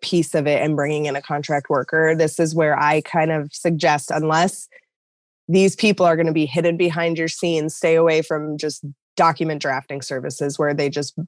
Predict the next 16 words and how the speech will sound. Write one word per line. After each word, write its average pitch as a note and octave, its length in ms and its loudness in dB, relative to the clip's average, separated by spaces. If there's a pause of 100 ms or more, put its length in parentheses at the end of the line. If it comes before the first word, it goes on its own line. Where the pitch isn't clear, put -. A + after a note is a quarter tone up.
(240)
bust E3 360 4
it E3 100 2
out D3+ 180 2
and D3 100 -6
send D3+ 180 -2
it D3 120 -4
to E3 80 -2
your D3+ 120 0
clients C#3+ 460 -4
and D#3 120 0
that's C#3+ 260 -4
it. C#3 140 -2
When D#3 340 0
I'm F3+ 240 4
talking F3+ 380 2
contract, D#3 680 -2